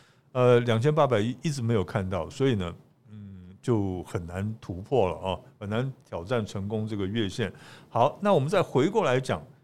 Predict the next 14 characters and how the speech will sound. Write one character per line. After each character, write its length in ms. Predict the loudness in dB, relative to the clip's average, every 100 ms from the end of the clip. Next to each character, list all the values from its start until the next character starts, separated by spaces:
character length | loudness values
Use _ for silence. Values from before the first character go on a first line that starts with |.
| _ _ _ _ _ _ _ _
过 200 | 6 6
去 220 | 4 -2
这 180 | 2 0
三 320 | 2 0 0
天 240 | 0 0 0
来 180 | -2 -6
我 180 | -8
们 140 | -8 -4
的 100 | -4
K 280 | -2 -2 0
线 220 | -2 -2
的 80 | -4
变 280 | -4 -4 -4
化， 320 | -4 -4